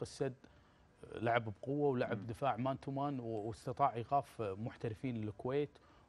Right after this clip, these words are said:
Speaker 1: وسيطر على الهجمات المرتدة بشكل كبير، ولعب واعتمد على اللعب ال-، الفاست السريع، وهذا اللي خلى ال-، ال-، الفريق السد يبذل جهد كبير في المباراة. حتى في ال-، الإكسترا تايم الخمس دقايق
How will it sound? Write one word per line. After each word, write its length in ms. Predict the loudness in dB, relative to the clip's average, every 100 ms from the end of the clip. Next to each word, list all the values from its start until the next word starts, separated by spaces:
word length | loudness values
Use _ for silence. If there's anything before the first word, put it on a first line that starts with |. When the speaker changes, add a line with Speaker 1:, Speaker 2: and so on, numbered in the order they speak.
| -14
Speaker 1:
وسيطر 380 | -2 -2 2 2
على 120 | 2
الهجمات 440 | 0 -2 -2 -2
المرتدة 600 | -4 -2 -2 -4 -2 -2 -4
بشكل 340 | -4 -6 -6
كبير، 400 | -4 -2 -4 -6 -20 -20 -20 -20 -12
ولعب 520 | -4 -2 2 2 2
واعتمد 560 | -2 -4 -4 -2 -4 0
على 120 | 0
اللعب 280 | 0 0 -2
ال-، 320 | -2 -2 -2 -6
الفاست 440 | -2 -2 -2 -4
السريع، 460 | -8 -4 0 0 -4 -16 -20 -8
وهذا 360 | -2 4 6 6
اللي 280 | 6 0 -2 -6
خلى 320 | 0 2 4
ال-، 260 | 2 0
ال-، 200 | -2 -2
الفريق 480 | 0 -2 0 0 0 -2
السد 360 | -4 -4 0
يبذل 340 | 0 0 -2 0
جهد 280 | -2 -2
كبير 300 | -6 0 -2
في 100 | 0
المباراة. 560 | -4 -2 2 2 2 0 -4 -20 -20 -14
حتى 360 | 2 2 2 -2
في 240 | 0 0
ال-، 360 | 0 -2 -2 -2
الإكسترا 480 | 0 -2 0 2 2
تايم 300 | 4 0 0
الخمس 300 | -2 -4 -2
دقايق 380 | 0 2 2